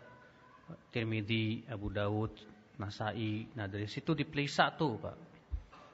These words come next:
Adapun sanad kita kepada Imam Abu Dawud atau sanad kita kepada Imam Bukhari, sanad kita kepada Imam Tirmidzi, sanad kita kepada,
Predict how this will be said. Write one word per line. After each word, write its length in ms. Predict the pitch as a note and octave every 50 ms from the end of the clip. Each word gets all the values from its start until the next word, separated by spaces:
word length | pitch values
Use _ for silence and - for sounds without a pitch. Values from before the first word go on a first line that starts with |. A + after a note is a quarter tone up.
| - -
Adapun 400 | - D#3 D3 D#3 D3+ D#3 F3 E3+
sanad 400 | D#3+ - F3 E3 E3+ E3+ E3 E3
kita 240 | - F3+ E3+ - F3
kepada 320 | E3 - D#3+ - E3 D#3+ E3+
Imam 320 | E3 E3+ D#3+ E3 D#3 D#3+
Abu 240 | E3 E3 D3+ D3+ D#3
Dawud 400 | C#3+ C#3+ D#3+ D3+ D#3 D#3+ D#3+ D#3+
atau 240 | D3+ C3 - - C#3+
sanad 320 | - - D#3 D#3 D3+ D#3
kita 240 | - E3 - D#3+ D3+
kepada 320 | - D#3 - D#3 D3 D#3+
Imam 240 | D#3+ D#3 D3+ D3+ D3+
Bukhari, 560 | C#3 C#3+ C#3 - - D#3+ D3+ D3+ D3+ D#3 D#3
sanad 240 | D3+ - B2+ B2+ B2+
kita 320 | - - D#3+ - D#3+ D3
kepada 320 | - D3+ - - D3+ D3 D3
Imam 240 | D#3 D#3 D#3 D3+ D3+
Tirmidzi, 640 | D#3 D#3 D3+ D3+ D#3 D#3 D3+ D3+ D3+ D#3 D#3 D#3 D#3 - - - - - - -
sanad 320 | - - - D3 C#3 C#3 C#3+
kita 240 | - D#3+ D#3+ E3 D3+
kepada, 560 | D3+ D#3+ D#3 - D3+ C#3+ D3+ D3+ D3+ D3+